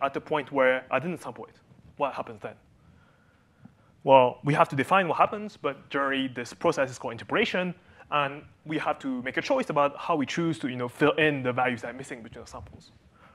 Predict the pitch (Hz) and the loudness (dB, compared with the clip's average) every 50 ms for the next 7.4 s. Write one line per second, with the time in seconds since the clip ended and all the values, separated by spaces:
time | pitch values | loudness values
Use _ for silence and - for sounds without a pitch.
0 | _ - - - - 147 135 - 175 143 135 131 120 - 131 135 131 127 - - | _ -12 -8 -2 -2 0 2 4 6 6 6 6 2 0 0 0 0 0 0 -2
1 | 147 135 151 185 196 233 220 220 208 - - - _ _ _ - - - - - | -2 0 0 0 2 2 2 2 2 0 -6 -16 _ _ _ -20 -20 -20 -6 2
2 | 131 127 127 123 123 120 - - - _ 147 143 139 139 - 165 - 160 151 139 | 6 6 8 8 6 4 0 -6 -10 _ 4 4 4 6 4 2 2 2 0 2
3 | 123 127 120 - 170 160 - 170 160 139 120 110 123 160 190 196 196 - 214 214 | 2 0 0 0 -2 -2 2 2 2 2 0 0 0 0 0 0 -2 -4 -6 -6
4 | 208 - - - - 143 139 127 139 156 156 143 165 160 147 143 127 123 117 - | -6 -10 -16 -12 -4 -4 -2 0 0 0 0 0 -2 -4 -2 -4 -4 -6 -6 -6
5 | 165 147 135 131 131 117 123 117 - - 220 240 233 220 - - - _ _ _ | -2 0 0 0 0 0 -2 -4 -2 -2 0 0 0 -2 -4 -10 -20 _ _ _
6 | - _ - 156 160 151 143 143 - - 202 202 190 156 170 - 320 302 254 226 | -10 _ 2 6 6 6 6 4 2 0 0 2 2 0 -2 -4 -4 -2 2 2
7 | 214 208 208 190 175 165 147 143 | 4 4 4 2 2 2 0 -2